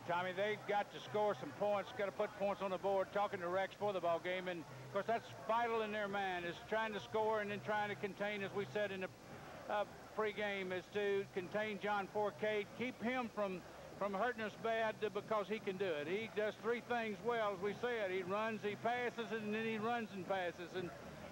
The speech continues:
and those, uh, uh, things that he does, but our defense has done well. We've gone against, uh, two pretty good quarterbacks in John Bond and Rick Stockstill, and,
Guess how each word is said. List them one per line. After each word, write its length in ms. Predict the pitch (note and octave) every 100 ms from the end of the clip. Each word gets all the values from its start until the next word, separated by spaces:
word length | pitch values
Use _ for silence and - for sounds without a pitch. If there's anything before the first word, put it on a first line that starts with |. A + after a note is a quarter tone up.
| -
and 240 | G3 G3 G#3
those, 260 | B3 B3+ G#3
uh, 260 | A#3 A3+ G#3 - - - - -
uh, 60 | -
things 280 | A#3+ B3 G#3+
that 120 | A3
he 140 | G#3+ B3
does, 320 | A3+ A3+ G3+ F#3+ - -
but 120 | E3+
our 160 | G3+ C4+
defense 440 | B3 B3 A#3+ A#3+
has 120 | G#3 F3+
done 240 | A3+ A3
well. 200 | A3 F#3
We've 220 | G3+ A#3
gone 160 | A#3+ A#3
against, 320 | A3 A#3+ A#3 -
uh, 80 | G3+ -
two 100 | G#3
pretty 220 | - G#3
good 200 | G3+ F#3+
quarterbacks 540 | F#3 A3+ G#3 F#3+ G3 F3+
in 140 | D#3+
John 280 | F#3 G3 F#3
Bond 320 | G3+ G#3 G3+
and 140 | F#3
Rick 140 | G#3 G#3+ -
Stockstill, 560 | A3 A#3 - G#3 G#3+
and, 180 | G3 F#3